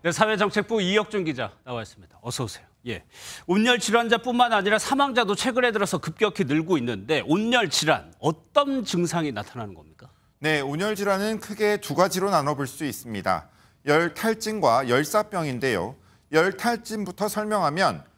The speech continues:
Speaker 2: 어, 땀이 비 오듯 한다고 하죠. 숨쉬기조차 버거운 날씨에 무리한 외부 활동을 하면 땀이 많이 흐르고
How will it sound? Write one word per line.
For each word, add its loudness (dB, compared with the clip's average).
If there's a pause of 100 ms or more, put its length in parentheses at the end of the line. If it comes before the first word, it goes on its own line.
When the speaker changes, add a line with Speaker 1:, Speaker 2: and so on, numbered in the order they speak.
(180)
Speaker 2:
어, -2
땀이 2
비 -4
오듯 -2
한다고 0
하죠. -2 (360)
숨쉬기조차 0
버거운 2
날씨에 0 (200)
무리한 2
외부 4
활동을 0
하면 2
땀이 2
많이 4
흐르고 -2